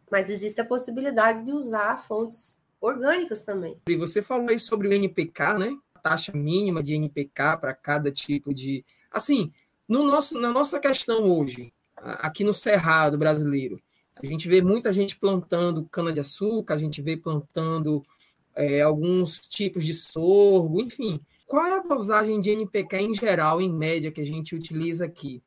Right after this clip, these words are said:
Speaker 1: Então, Franz, é bem difícil eu te, eu te falar, assim, a dosagem, porque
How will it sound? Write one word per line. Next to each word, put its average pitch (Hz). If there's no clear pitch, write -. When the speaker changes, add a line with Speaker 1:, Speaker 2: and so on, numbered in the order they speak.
Speaker 1:
Então, 311
Franz, 285
é 285
bem 294
difícil 320
eu 294
te, 277
eu 240
te -
falar, 247
assim, 240
a -
dosagem, 233
porque 254